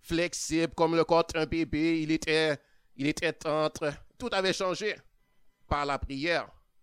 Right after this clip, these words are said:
pour avoir eu confiance en Dieu. On a invoqué le Seigneur, j'ai invoqué le Seigneur. Dieu, Dieu a changé la situation au même moment. Donc, lorsque c'était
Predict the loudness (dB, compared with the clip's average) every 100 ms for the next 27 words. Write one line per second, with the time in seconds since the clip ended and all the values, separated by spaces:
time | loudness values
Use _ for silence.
0 | _ _ -2 0 0 0 0 -2 -2 -2
1 | -2 -2 0 0 -2 -12 -6 -2 0 0
2 | 0 -2 -2 0 0 0 2 2 2 2
3 | -2 0 0 0 -2 -2 0 2 0 _
4 | _ _ _ _ -12 -10 -6 -4 -2 -2
5 | -2 -4 -6 -6 -4 -2 0 0 2 2
6 | 2 2 0 0 -2 -6 _ _ _ _
7 | _ _ -8 -4 2 2 2 0 0 -2
8 | -2 0 0